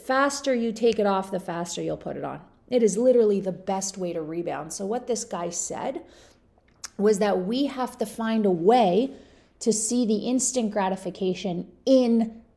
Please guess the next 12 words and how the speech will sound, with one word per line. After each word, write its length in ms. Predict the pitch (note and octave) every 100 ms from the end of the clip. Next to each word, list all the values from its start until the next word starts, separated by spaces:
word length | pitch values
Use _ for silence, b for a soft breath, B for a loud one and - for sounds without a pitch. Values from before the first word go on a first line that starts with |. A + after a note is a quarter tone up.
| D3+
dieting. 560 | F#3+ F#3 F3 C3 - -
The 100 | G#3+
reason 340 | C#4 B3+ A3+
our 140 | G3+
diets 340 | F#3 F#3 F#3 -
don't 220 | F#3 E3+
last 400 | D4 F4+ A#3+ -
is 100 | F3+
because 260 | G3 G#3 G3
we've 140 | G3+
got 220 | G3+ G3+
this 180 | G3+ -